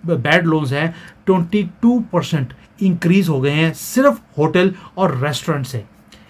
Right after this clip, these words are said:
एक बैंक का बता रहा हूँ मैं आपको, बाकियों का जो डेटा है वो इससे भी ज़्यादा ख़राब है।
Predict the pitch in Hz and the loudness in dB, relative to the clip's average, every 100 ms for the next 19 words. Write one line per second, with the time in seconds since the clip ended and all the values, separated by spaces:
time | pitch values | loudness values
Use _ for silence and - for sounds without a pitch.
0 | - 208 214 151 165 165 165 135 131 147 | -2 4 6 6 0 0 -2 -4 -4 -4
1 | 127 120 117 113 104 - - 120 147 147 | -4 -6 -8 -12 -16 -20 -12 -2 -2 2
2 | 202 196 180 165 131 127 151 139 165 170 | 2 4 2 0 0 -2 -2 0 -2 -4
3 | - 185 214 202 - 190 170 165 131 123 | -6 -6 -4 -4 -4 -2 0 0 -2 -4
4 | 123 - - - 127 127 110 110 | -6 -10 -20 -6 -2 0 -2 -8